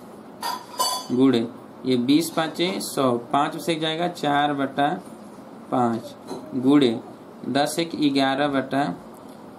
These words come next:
दस माइनस वन गुणे यहाँ पर सौ। अब अगर हम इसको solve करें तो ऊपर गुणा कर दें अगर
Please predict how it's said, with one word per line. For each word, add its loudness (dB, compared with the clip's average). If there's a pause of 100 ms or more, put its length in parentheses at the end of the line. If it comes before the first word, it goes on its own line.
(160)
दस 2 (120)
माइनस 2
वन 4 (200)
गुणे 4 (600)
यहाँ 2
पर 0
सौ। -6 (600)
अब 4
अगर 4
हम 0
इसको 0
solve 2
करें 0 (540)
तो 6 (100)
ऊपर 4
गुणा 6
कर 2
दें -2
अगर 0